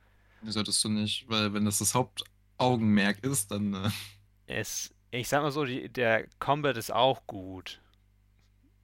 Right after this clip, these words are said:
Speaker 1: Mhm.
Speaker 2: Aber
Speaker 1: Aber es klingt jetzt schon so nicht so gut wie die Story. <laughs>
Speaker 2: Äh,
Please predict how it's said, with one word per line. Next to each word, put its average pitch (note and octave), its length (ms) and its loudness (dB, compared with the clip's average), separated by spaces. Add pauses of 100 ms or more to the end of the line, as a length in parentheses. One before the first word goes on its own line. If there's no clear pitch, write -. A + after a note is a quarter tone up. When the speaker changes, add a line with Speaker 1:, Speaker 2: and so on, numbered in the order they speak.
(280)
Speaker 1:
Mhm. G#2 240 6 (120)
Speaker 2:
Aber - 20 -2
Speaker 1:
Aber B2+ 100 4
es B2 120 2
klingt F3 200 8
jetzt D#3+ 260 4
schon D3+ 100 6
so C3+ 160 6
nicht C3+ 320 6
so E3 260 6
gut C3 220 2
wie A2+ 60 0
die C#3+ 80 2
Story. D3+ 500 4 (360)
<laughs> G3 40 8 (220)
Speaker 2:
Äh, F3 140 2